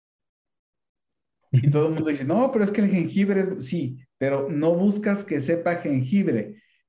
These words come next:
Bu-, eh, quieres una hidromiel con una nota a jengibre,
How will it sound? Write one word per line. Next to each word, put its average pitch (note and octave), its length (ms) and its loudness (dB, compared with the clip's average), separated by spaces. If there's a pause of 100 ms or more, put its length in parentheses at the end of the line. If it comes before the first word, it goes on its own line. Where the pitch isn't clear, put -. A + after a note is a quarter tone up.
(180)
Bu-, E3+ 440 -2
eh, C#3+ 220 -6
quieres F3+ 320 2
una G3 200 2
hidromiel E3+ 520 2
con D3+ 280 0
una F#3+ 240 4
nota F3 400 0
a E3 40 -4
jengibre, C3+ 720 -2